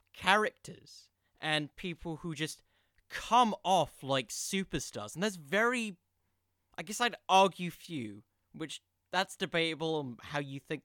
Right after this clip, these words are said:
they could have been used or how they should have been portrayed and they could have been more legitimate stars. But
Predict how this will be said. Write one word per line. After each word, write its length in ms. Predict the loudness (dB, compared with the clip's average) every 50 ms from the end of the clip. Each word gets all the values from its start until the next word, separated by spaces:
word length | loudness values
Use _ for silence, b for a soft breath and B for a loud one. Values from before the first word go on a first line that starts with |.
| _ -8
they 100 | -8 -8
could 300 | -8 -6 -4 -4 -2 -2
have 100 | -2 -2
been 180 | -4 -4 -4
used 560 | -2 0 2 2 2 0 -2 -6 -8 -12 -16 -20 b b b b b b b
or 220 | b -2 -2 -2 -2
how 260 | -4 0 2 2 2
they 120 | 2 2 -2
should 200 | -4 0 0 0
have 100 | 2 2
been 180 | 2 0 0
portrayed 460 | -2 -4 -4 0 2 2 2 2 0
and 80 | -2 -4
they 60 | -6
could 160 | -6 -6 -6
have 80 | -4 -2
been 120 | -2 -2
more 240 | 0 2 2 2 2
legitimate 420 | 2 0 -2 -2 -2 -2 -2 -2 -4
stars. 540 | -2 2 4 6 8 8 6 4 0 -8 -18 _ _ _ _ _ _ _ _ _ _ _ _ _ _ _ _ _ _ _ _ _ _ _ _ 2
But 260 | 4 4 4 4 0